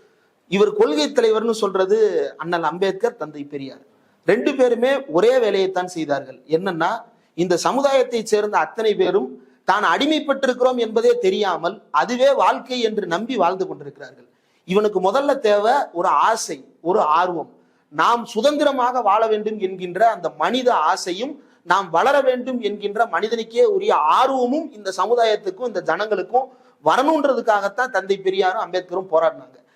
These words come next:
அப்படி போராடி இப்ப மருத்துவத்துறையில வந்து சமஸ்கிருதம் படிச்சா தான் இடம் கிடைக்கும்னு இருந்ததை நீதி கட்சி வந்ததற்கு பிறகு மாத்துறாங்க. அனைவரும் மருத்துவம் படிக்கலாம்னு கொண்டு வர்றாங்க.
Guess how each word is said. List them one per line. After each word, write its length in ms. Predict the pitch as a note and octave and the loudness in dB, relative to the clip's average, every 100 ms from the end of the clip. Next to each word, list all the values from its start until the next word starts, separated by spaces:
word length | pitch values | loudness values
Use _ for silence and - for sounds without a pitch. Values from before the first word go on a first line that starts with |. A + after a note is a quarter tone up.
| _ _ | _ _
அப்படி 340 | D#3 - D4+ - | -2 2 0 0
போராடி 440 | G3 A#3+ A3 G#3 | 2 2 2 0
இப்ப 180 | B3+ A3 | -2 -2
மருத்துவத்துறையில 760 | F3 A3 D4 C#4+ C4+ A3+ G3+ F#3 | 0 0 0 -4 0 0 2 0
வந்து 280 | G3 A3 A3+ F3 C#3+ - - _ | -4 -2 0 2 -2 -6 -20 _
சமஸ்கிருதம் 640 | - G3+ D4 - C#4 B3+ | -4 -2 -2 -2 0 0
படிச்சா 300 | A3 A3 G#3 | 0 0 -2
தான் 140 | B3 A#3+ | 0 0
இடம் 200 | G3 A#3 | 0 0
கிடைக்கும்னு 420 | A3 - G#3 G3 | -2 -2 -6 -2
இருந்ததை 360 | F#3 F#3+ F3+ | -2 0 -2
நீதி 260 | G3 B3+ C4 | -2 -2 -4
கட்சி 260 | G#3+ F#3 F#3 | -8 -2 -2
வந்ததற்கு 480 | F3 F#3 F3+ F3 | 0 0 -2 -4
பிறகு 260 | E3 F3+ F#3 | -2 -2 0
மாத்துறாங்க. 540 | D#3+ F3 F#3+ E3+ D#3 F#3+ - - _ | 0 0 2 -2 2 0 0 -12 _
அனைவரும் 440 | - E3+ C4 C4 A3+ | -2 0 2 2 2
மருத்துவம் 380 | G#3 G#3 A3 F#3+ | 0 0 -2 0
படிக்கலாம்னு 420 | F3+ F3 F3+ F3 | 0 0 -2 -4
கொண்டு 260 | E3 E3 | -2 2
வர்றாங்க. 260 | D#3+ D3 D3 | 2 2 2